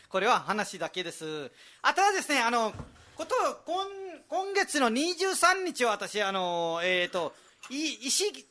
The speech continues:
石垣島に行くので、石垣の皆さんは、え、今回はなんと県の、あの、イベントなので、無料ライブとなっておりますので、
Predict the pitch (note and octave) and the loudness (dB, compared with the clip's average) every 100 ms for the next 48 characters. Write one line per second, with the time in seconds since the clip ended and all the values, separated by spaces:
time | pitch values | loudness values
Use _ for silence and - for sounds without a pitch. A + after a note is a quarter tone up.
0 | _ B3 - F#4+ F4+ C#4+ A3+ A#3+ G#3+ G#3+ | _ -6 -2 4 4 4 -4 0 0 -2
1 | B3+ C#4+ G#3 E3+ E3+ A3 F4+ F#4 E4 E4 | 0 2 4 2 0 -2 -2 2 2 2
2 | D#4+ D4 D4+ D4 C#4 B3+ B3 A#3 - - | 0 2 2 2 4 6 10 8 8 -4
3 | - - A3 D#4+ G#4+ G4+ D#4 B3 A3+ A3+ | -14 -4 0 2 0 4 6 6 4 0
4 | G#3+ - D#4 F4 F4 E4 D#4+ E4 A#3 F3+ | -4 -4 -2 -2 -4 -4 2 2 2 -2
5 | G3+ G#3 B3+ D#4 D#4 C#4 A#3 G#3 F#3+ F3 | -4 -2 -4 -4 0 0 2 2 -2 0
6 | C#4 G4 G#4 D#4 C4 A3+ A3 G3+ B3+ - | 4 6 10 10 10 6 2 2 0 0
7 | A#3+ D4 D#4+ E4 A#3 G3 F3 D#3 | 0 0 0 -2 -2 -4 -2 -4